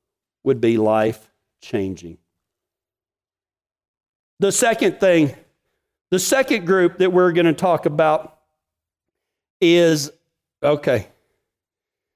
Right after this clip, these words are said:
I'm gonna try to hear a giggle out of somebody. I'm gonna throw my podium at you. I'm gonna try to pronounce this guy's name without pulling a hamstring. Zelophehad.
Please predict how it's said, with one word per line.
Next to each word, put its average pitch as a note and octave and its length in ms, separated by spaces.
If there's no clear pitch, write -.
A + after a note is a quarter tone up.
I'm C#3+ 140
gonna G#3+ 160
try A#3+ 400
to G3+ 80
hear B3 200
a F#3+ 40
giggle G#3+ 560
out B3 180
of A#3 100
somebody. B3 500
I'm G#3+ 100
gonna F3+ 80
throw G#3 240
my F#3+ 140
podium F3+ 560
at A#2+ 260
you. F2+ 160
I'm D#3+ 40
gonna F3 120
try F#3 180
to E3 100
pronounce D#3+ 360
this D#3 160
guy's C3+ 280
name A#2+ 360
without E3 680
pulling D3+ 320
a A#2+ 60
hamstring. A2+ 680
Zelophehad. D#3+ 1120